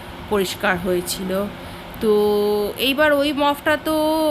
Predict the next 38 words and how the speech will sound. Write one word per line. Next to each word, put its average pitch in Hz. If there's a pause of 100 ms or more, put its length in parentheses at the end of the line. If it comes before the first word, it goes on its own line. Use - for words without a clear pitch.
এই 269
কাজে 294
লাগিয়ে 233
ফেলেছি। 247
আর 185
আগের 202
মফটা 220
আমার 220
আগেই 196
নষ্ট 202
হয়ে 214
গেছিলো, 202
আমি 196
তোমাদের 196
বলেছিলাম। 190 (540)
আহ, 180
আমার 202
আগের 196
মফটা 220
বহুদিন 254
গেছে, 180
প্রায় 196
ধরো 240
ছ -
বছরের 208
মতন 233
আমার 220
ওই 196
মফটা 190
গেছে। 180 (680)
আহ, 175 (100)
তো 190
আর 202
একটা 208
এখন 214
নতুন 220 (100)
খুব 269 (100)
দরকার, 214